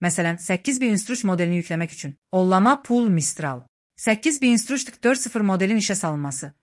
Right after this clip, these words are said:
Ollama run Mistral. Səkkiz bi instruct dörd sıfır komandasını daxil edərək modeli interaktiv şəkildə işlədin. Performans və təsirlər. Mistral üçün performansı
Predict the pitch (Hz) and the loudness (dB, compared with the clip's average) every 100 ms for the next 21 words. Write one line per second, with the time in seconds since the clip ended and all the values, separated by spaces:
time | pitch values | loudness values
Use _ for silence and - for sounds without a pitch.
0 | _ 180 180 196 233 226 185 - 160 143 | _ 0 2 4 4 4 2 -2 -6 -6
1 | - 185 180 277 254 208 196 240 254 - | -4 -4 -2 -4 0 0 0 -2 -6 -8
2 | - 226 254 - 240 220 190 180 170 185 | -2 0 0 -4 -4 0 0 0 -2 -2
3 | 175 170 202 240 180 185 185 170 185 214 | -2 -2 0 0 0 -2 -2 -2 0 0
4 | 185 180 175 277 254 208 190 185 - 151 | -2 -2 -4 -4 -4 -4 -2 -2 -2 -6
5 | 143 135 _ _ 180 165 170 202 262 196 | -6 -12 _ _ -6 -2 0 2 2 0
6 | 185 180 180 180 175 170 233 254 254 247 | -2 -4 0 0 0 -2 -2 -2 -4 -2
7 | 226 202 165 160 147 143 139 | -2 -2 -4 -4 -6 -6 -6